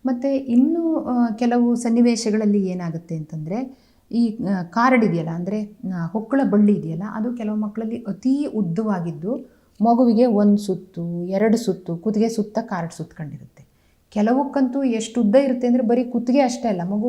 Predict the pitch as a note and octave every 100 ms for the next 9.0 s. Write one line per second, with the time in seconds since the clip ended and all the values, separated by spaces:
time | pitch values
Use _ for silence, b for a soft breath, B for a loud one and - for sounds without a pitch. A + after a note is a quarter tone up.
0 | B3 B3 A#3+ A#3+ A#3+ B3 B3 B3+ B3 B3
1 | A3+ G#3+ F#3+ F#3 F#3 F#3+ F#3+ G#3 G#3 G#3+
2 | G3+ G3 - A3+ A#3 G#3+ G3 A3+ A3+ A3+
3 | G3+ F3 G3 A3 B3 C4 B3 B3 D#4 G4
4 | B B B _ - B3+ C4 C4 A3 A#3+
5 | B3+ B3 G#3+ G3+ F#3+ E3 E3 G#3 A#3 D#3+
6 | D#3 - - E3 G3 A3 A3 A#3+ B3 B3
7 | A#3+ B - A3 A#3+ B3 F#3+ F#3+ A3 A#3+
8 | B3 C4 - C4+ B3+ B3 C4 C4 B3+